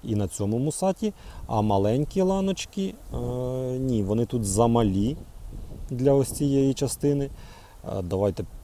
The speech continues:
подивимось, що нам може запропонувати,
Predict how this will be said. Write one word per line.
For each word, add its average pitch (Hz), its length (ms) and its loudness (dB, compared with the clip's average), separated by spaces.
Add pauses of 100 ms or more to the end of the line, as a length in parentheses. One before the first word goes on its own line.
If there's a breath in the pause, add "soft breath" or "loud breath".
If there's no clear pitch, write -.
подивимось, 123 540 6
що - 200 0
нам 123 200 2
може 120 240 4
запропонувати, 117 1120 4